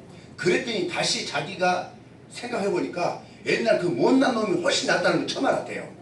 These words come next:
왜? 재혼해봤더니 자기도 능력 있잖아. 이 자기보다 더 능력 있는 남자 만났을 거 아니야. 그러니까 재혼은 조건 대 조건 대 만나는 거야. 이 나이가 먹으면 왜 웃질 않으냐? 판단 때문에 웃는 거, 아, 안 웃는 거야.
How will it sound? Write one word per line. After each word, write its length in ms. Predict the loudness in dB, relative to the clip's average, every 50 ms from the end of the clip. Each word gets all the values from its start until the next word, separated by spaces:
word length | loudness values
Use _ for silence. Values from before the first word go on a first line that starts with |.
| -18 -16 -16 -16 -16 -16 -16 -16 -16 -18 -18 -18 -20 -16 -8 -2
왜? 320 | 0 2 2 0 -2 -8 -16 -20 -20 -20 -20 -20 -20 -8 0
재혼해봤더니 920 | 2 4 4 6 6 4 4 4 2 2 0 0 0 0 -2 -2 -4 -6 -10 -16 -16 -12
자기도 320 | -6 -2 0 0 0 2 2
능력 180 | 2 4 4
있잖아. 580 | 2 0 0 -2 -2 0 0 0 0 -2 -2 -6 -12 -16 -16 -16 -18 -16 -14
이 80 | -10 -6
자기보다 400 | -2 0 0 0 0 -2 -2 -2
더 120 | 0 0 2
능력 260 | 2 2 2 2 2 2
있는 180 | 0 0 0
남자 240 | 2 2 4 4 2
만났을 300 | 2 2 2 0 0 -2
거 80 | -2 -4
아니야. 240 | -4 -4 -8 -10 -12 -14 -14 -16 -14 -14 -16 -16 -18 -18 -20 -20 -14 -10
그러니까 260 | -8 -6 -6 -6 -6
재혼은 580 | -4 -2 0 2 2 2 2 0 -2 -4 -6 -6
조건 400 | -4 -2 -2 -2 -2 -2 -4 -4
대 120 | -4 -6
조건 300 | -6 -8 -10 -8 -6 -6
대 80 | -6 -6
만나는 300 | -6 -8 -8 -12 -12 -14
거야. 140 | -16 -16 -18 -20 -20 -20 -20 -20 -18 -18 -16 -16 -16 -16 -14 -8
이 60 | -4
나이가 420 | 0 4 6 6 6 6 6 4
먹으면 600 | 2 2 0 -2 0 2 2 2 2 2 -2 -8 -8 -2
왜 120 | 0 2
웃질 340 | 2 2 2 0 -2 2 4
않으냐? 340 | 4 4 4 2 2 0 -2
판단 380 | -2 0 2 2 4 4 4 2
때문에 220 | 2 2 2 0
웃는 220 | -2 -4 -8 -10
거, 60 | -8 -8
아, 160 | -6 -6 -6
안 100 | -6 -6
웃는 140 | -8 -10 -10
거야. 200 | -12 -12 -12